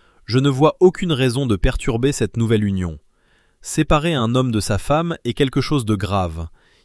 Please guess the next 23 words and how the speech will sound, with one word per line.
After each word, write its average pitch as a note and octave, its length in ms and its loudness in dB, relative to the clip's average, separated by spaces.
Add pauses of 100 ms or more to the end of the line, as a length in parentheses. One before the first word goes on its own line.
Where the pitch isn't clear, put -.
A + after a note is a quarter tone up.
(120)
Il A2+ 160 -2
n'existe B2+ 460 -2
dans G#2+ 160 -2
ce G#2+ 160 -4
cas D3+ 320 -2 (100)
aucune E3+ 380 0
base A2 240 2
biblique A#2 460 -4
pour A#2+ 200 -4
entamer B2+ 360 0
une A#2 180 -2
telle B2 160 0
action. F#2 440 -6 (580)
Il A2 120 0
ne A2+ 80 2
l'a A2 160 4
pas D3 140 2
quittée, G#2 460 -6 (260)
c'est - 280 -2
elle E3+ 160 4
qui - 140 -8
l'a A2 180 0
abandonnée. G2+ 600 0